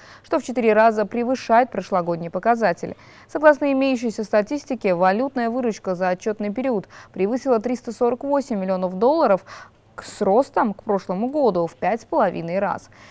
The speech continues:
Отмечается, что в общей структуре экспортных доходов Азербайджана выручка от продажи электроэнергии приблизилась к двум процентам.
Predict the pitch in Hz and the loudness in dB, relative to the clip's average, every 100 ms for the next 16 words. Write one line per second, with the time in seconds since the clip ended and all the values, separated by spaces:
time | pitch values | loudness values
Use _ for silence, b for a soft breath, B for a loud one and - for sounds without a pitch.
0 | B 277 302 302 240 214 - 214 185 175 | B -8 2 2 2 -2 -2 0 0 0
1 | 233 220 214 - 220 - 302 262 190 180 | -2 -2 -8 -4 -6 -2 -2 2 0 -2
2 | - 190 180 185 208 285 254 180 175 170 | -10 -10 -6 -4 -2 0 0 0 -2 -4
3 | 175 214 269 269 190 170 B B _ 285 | -2 0 0 0 0 -2 B B _ -2
4 | 247 - 190 - 202 208 196 185 175 - | -2 2 0 2 0 2 2 0 -4 -4
5 | 202 226 277 294 196 180 185 170 240 226 | -4 -2 0 0 -2 -6 -6 -6 -4 -2
6 | 180 170 170 180 180 196 220 285 220 180 | -2 -4 -6 -6 -2 -2 0 -2 -2 -4
7 | - | -8